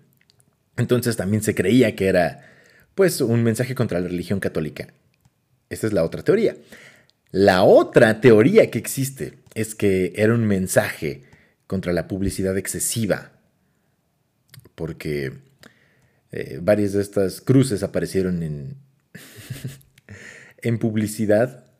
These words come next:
eh, en, en el, en los, en el transporte público, en las paradas de transporte público,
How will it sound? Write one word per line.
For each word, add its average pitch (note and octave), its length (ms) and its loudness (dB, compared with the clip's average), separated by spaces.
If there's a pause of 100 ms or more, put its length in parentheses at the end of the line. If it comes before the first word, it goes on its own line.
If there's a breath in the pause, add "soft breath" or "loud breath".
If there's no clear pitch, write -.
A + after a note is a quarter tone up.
(180)
eh, B1 500 -12
en, C#2 560 -14
en F2+ 240 -10
el, D2 400 -12
en F#2+ 160 -6
los, E2+ 260 -8
en A2+ 80 -2
el A2 60 -2
transporte A2+ 460 0
público, A2 920 2 (280)
en F2 120 -6
las E2+ 140 -8
paradas A#2 360 2
de A2 80 -2
transporte G#2 400 -2
público, F2 640 -6